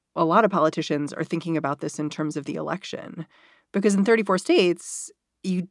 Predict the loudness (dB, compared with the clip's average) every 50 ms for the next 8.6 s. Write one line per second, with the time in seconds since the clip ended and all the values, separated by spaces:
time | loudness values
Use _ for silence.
0 | _ _ 6 6 6 6 4 0 -4 -4 -4 -2 0 2 2 2 2 0 -4 -10
1 | _ _ _ _ _ -8 -8 -6 -6 -6 -4 -4 -4 -4 -6 -8 -14 -20 -20 -20
2 | -20 _ -2 0 0 2 2 2 0 0 0 0 0 -2 -2 -4 -4 -6 -6 -4
3 | _ 0 0 0 2 0 0 0 0 0 0 0 0 -2 -2 -4 -8 _ _ -6
4 | -2 0 0 0 0 0 0 2 2 2 0 -4 -4 -4 -4 -2 -4 -6 -6 -8
5 | -10 -10 -10 -8 -8 -8 -10 -10 -12 -14 -16 -20 _ _ _ 0 2 2 2 2
6 | 2 2 2 2 2 0 -4 -8 -8 -4 0 0 2 2 0 0 -4 -8 -14 -16
7 | -16 -18 -18 _ _ _ _ _ _ -2 0 2 2 2 2 0 0 -4 -8 -8
8 | -8 -6 -6 -6 -6 -6 -8 -10 -12 -14 -14